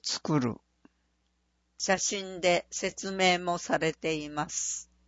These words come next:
俳句。桜茶や孫の門出よ、共に飲む。大久保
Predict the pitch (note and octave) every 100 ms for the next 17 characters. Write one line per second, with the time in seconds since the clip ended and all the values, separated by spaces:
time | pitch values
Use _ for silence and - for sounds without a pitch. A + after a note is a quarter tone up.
0 | _ _ _ _ _ _ _ _ _ _
1 | _ _ _ _ _ _ - F#3+ G3+ G3
2 | - - G3 F3 - _ _ _ _ _
3 | _ _ _ _ - - A3 - A#3 A#3
4 | A#3 A#3 - F3 E3 D#3 D3 - _ _
5 | - F#3 F#3 G#3+ A3 G#3 G#3 - - F#3
6 | F#3+ F#3 F3+ D#3+ D3 - _ _ - F3
7 | F3+ F#3 F3+ F3 E3+ E3 D3+ C3 - _
8 | _ _ _ _ _ _ - G3 G#3 -
9 | - F3+ F#3 F3